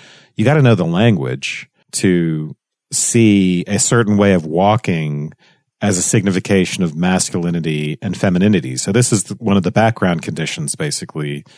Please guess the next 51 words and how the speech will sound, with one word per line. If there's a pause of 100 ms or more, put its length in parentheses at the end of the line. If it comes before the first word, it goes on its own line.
(420)
that
Austin
would
talk
about. (260)
For
it
to
really
be
a
performative,
this
is
one
of
the
background (240)
conditions
that
there
has,
you
know,
that
has
to
be
there,
which
is
that
it, (140)
which
is
a
very
basic
one,
I
guess.
It's
<laughs>
that
it's, (600)
that
it
has
to
have
that